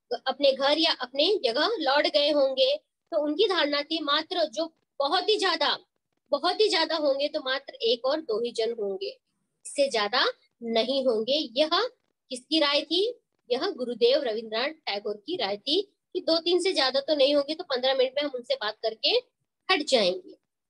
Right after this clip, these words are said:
ठीक है। पर जब उन्होंने पन्द्रह जनों को देखा तो वह एकदम खुश हो गए कि चलो, मेरी तबीयत खराब होने के बावजूद भी इन लोगों ने इंतजार किया मेरे दर्शन के लिए, मेरी, मुझे सुनने के लिए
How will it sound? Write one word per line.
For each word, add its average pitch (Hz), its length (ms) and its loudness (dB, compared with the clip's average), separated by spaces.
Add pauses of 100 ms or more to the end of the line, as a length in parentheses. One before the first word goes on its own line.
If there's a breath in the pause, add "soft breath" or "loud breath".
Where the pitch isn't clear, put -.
ठीक 359 160 2
है। 233 160 4
पर - 420 -2
जब 320 340 2
उन्होंने 294 340 6
पन्द्रह 311 600 4
जनों 415 320 6
को 415 120 2
देखा 302 480 2 (480)
तो 269 120 4
वह 302 340 2 (720)
एकदम 311 340 2 (320)
खुश 466 260 4
हो 311 120 4
गए 294 320 2 (340)
कि 339 80 0
चलो, 311 340 2
मेरी 302 220 2
तबीयत 302 420 -2
खराब 311 360 -4
होने 269 220 0
के 269 160 -6
बावजूद 226 540 -4
भी 320 560 2 (280)
इन 240 200 2
लोगों 233 340 4
ने 359 360 4 (440)
इंतजार 240 600 0
किया 254 380 -2
मेरे 302 300 0
दर्शन 302 420 0
के 330 200 -4
लिए, 254 280 -4
मेरी, 240 280 -6
मुझे 262 240 -2
सुनने 320 420 -2
के 392 140 0
लिए 285 400 -2